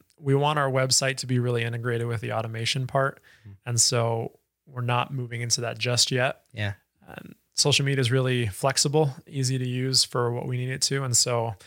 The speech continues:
Speaker 1: if we can get eyes on our process, on us as the consultants, right?
Speaker 2: Yeah.
Speaker 1: Uh, we feel like we can really build out a great product for people.
Speaker 2: So we're on social media. Is it Settle Savvy
Speaker 1: Settle
Speaker 2: on
Speaker 1: Savvy on
Speaker 2: Instagram?
Speaker 1: Facebook and Instagram. Yep.
Speaker 2: Okay. So people can start going there.
Speaker 1: Yep.
Speaker 2: And y-,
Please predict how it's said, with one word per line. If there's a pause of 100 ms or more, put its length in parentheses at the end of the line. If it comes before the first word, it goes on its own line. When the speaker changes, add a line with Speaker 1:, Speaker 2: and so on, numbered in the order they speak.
(260)
Speaker 1:
if
we
can
get
eyes
on
our
process,
on (140)
us
as
the
consultants,
right? (220)
Speaker 2:
Yeah. (140)
Speaker 1:
Uh,
we
feel
like
we
can
really
build
out
a
great
product
for
people. (200)
Speaker 2:
So
we're
on
social
media.
Is
it
Settle
Savvy (120)
Speaker 1:
Settle
Speaker 2:
on
Speaker 1:
Savvy
on
Speaker 2:
Instagram?
Speaker 1:
Facebook
and
Instagram.
Yep.
Speaker 2:
Okay. (520)
So
people
can
start
going
there. (180)
Speaker 1:
Yep.
Speaker 2:
And
y-,